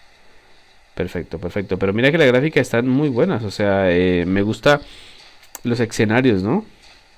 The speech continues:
Podemos interactuar por todas estas partes. Ahora ya me perdí. A ver, entonces <laughs> aquí fue donde salí.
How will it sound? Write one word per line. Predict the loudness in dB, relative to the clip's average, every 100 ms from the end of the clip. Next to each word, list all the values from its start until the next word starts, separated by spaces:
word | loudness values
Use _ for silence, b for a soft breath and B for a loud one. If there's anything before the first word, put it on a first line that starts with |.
| _
Podemos | -6 -4 -2
interactuar | 0 0 0 0 -2
por | -2 -6
todas | -2 -4
estas | -4 -8
partes. | -6 -4 -2
Ahora | 0 0 0
ya | 0
me | -2
perdí. | -4 -2 0 0 -2 B B B B B -2
A | 2
ver, | 4
entonces | 2 2 2 2 0 0 -2 -12 -18 -20 _ _ _ -20 -20 -20 _
<laughs> | _ _ -20 -20 _ _ _ -12
aquí | -12 -4
fue | 0
donde | 2
salí. | 0 0 -2 -2 -2